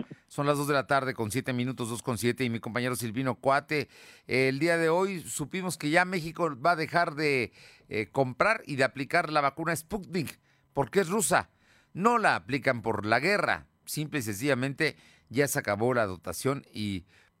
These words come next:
yo creo que los rusos están más entretenidos con la guerra que en producir vacunas.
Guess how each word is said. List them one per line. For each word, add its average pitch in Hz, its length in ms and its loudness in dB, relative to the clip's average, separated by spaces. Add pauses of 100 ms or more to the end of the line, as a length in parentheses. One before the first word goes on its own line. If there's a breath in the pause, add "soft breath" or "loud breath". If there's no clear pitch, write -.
yo 98 200 -10
creo 156 260 -6
que 80 240 -14 (140)
los 73 200 -14
rusos 95 520 -10 (480 soft breath)
están 113 320 -4
más 110 140 -4
entretenidos 92 600 -8
con 85 160 -10
la 76 120 -10
guerra 104 360 -4 (400)
que 120 80 -4
en 117 100 -4
producir 95 520 -8
vacunas. 127 640 -6